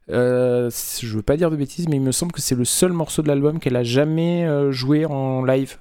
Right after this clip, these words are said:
en entier. Je crois qu'elle a juste fait un couplet, euh, une fois a cappella, euh, comme ça. Mais, euh, et je, je sais pas trop pourquoi. Moi, je trouve, je trouve vraiment chouette ce morceau. Euh, il m-, il me met de bonne humeur. Je trouve qu'il finit bien le disque.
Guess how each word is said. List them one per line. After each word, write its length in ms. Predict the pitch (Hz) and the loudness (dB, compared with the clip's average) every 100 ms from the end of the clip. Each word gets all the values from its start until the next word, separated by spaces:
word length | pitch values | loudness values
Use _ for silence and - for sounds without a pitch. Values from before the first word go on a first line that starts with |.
| - | -12
en 340 | 123 123 123 | -8 -6 -6
entier. 340 | 123 120 - 127 | -6 -6 -4 -4
Je 100 | - | -2
crois 160 | 131 | -2
qu'elle 180 | - 131 | 0 0
a 80 | 127 | 0
juste 240 | 127 - | -4 -2
fait 80 | 143 | 0
un 140 | 135 | 0
couplet, 500 | 131 127 - 135 135 135 | -2 -6 0 2 2 2
euh, 140 | 127 | 2
une 140 | 127 | -2
fois 180 | 123 131 | -2 0
a 40 | 131 | 0
cappella, 480 | 123 127 123 123 127 | -2 -2 0 0 -2
euh, 240 | 123 117 120 | -4 -6 -8
comme 180 | 123 | -10
ça. 180 | 120 143 - - - - _ _ _ 135 | -6 -8 -8 -20 -20 -20 _ _ _ -2
Mais, 300 | 139 135 135 | 0 0 0
euh, 720 | 131 131 127 127 131 123 101 71 | 0 -2 -4 -4 -6 -8 -10 -6
et 120 | 123 | -4
je, 220 | 123 139 | -2 -4
je 140 | 131 | -4
sais 160 | 127 175 | -4 -4
pas 160 | 220 208 | -4 -6
trop 140 | 170 | -10
pourquoi. 260 | - - 160 | -6 -2 -2
Moi, 80 | 147 | -2
je 120 | 135 | -4
trouve, 340 | - 131 131 | -6 -2 -2
je 140 | 123 123 | -2 -6
trouve 180 | - | -4
vraiment 240 | 127 156 165 | -2 -2 -2
chouette 300 | - 117 - | -4 -4 -4
ce 100 | 123 | -6
morceau. 460 | 110 - 120 120 | -6 -4 0 0
Euh, 200 | 117 120 117 | 2 0 0
il 80 | 120 | -2
m-, 140 | 123 | -2
il 80 | - | 0
me 100 | 127 | 2
met 120 | 131 | 2
de 80 | 131 | 0
bonne 180 | 127 143 | 0 0
humeur. 320 | 135 135 147 | 0 0 -2
Je 60 | - | -6
trouve 160 | - | -14
qu'il 180 | - 135 | -10 -10
finit 300 | - 131 127 | -6 -2 -2
bien 240 | 120 143 143 | 0 0 0
le 80 | |
disque. 400 | 127 139 156 - | 0 -2 -2 -6